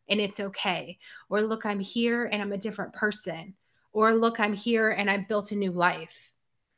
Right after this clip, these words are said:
that I really, like, owe it to other people ahead of me who have chosen to share their story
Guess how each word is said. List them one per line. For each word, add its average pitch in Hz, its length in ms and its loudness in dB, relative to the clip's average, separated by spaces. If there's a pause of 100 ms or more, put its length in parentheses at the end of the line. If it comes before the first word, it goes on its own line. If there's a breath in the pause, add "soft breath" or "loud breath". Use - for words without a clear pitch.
(540)
that 214 120 6
I 208 60 10
really, 226 480 4
like, 180 560 2
owe 208 180 4
it 208 180 2
to - 180 -6
other 196 200 0
people 208 680 -4 (600)
ahead 180 340 0
of 202 100 0
me 254 180 2
who 214 200 0
have - 100 -12
chosen 185 340 -2
to 185 100 -4
share 170 200 0
their 170 100 -6
story 226 540 0